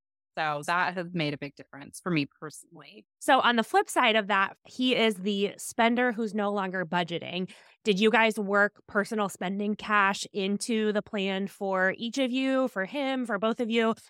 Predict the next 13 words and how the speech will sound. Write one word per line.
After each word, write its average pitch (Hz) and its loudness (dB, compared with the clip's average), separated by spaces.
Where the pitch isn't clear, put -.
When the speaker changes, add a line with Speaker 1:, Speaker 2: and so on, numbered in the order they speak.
Speaker 2:
so 220 4
that 202 2
he, 202 -2
as 190 2
the 180 -6
spender, 196 0
had 180 -2
permission 196 -2
or 185 0
room 196 0
in 208 0
the 202 0
budget 185 -2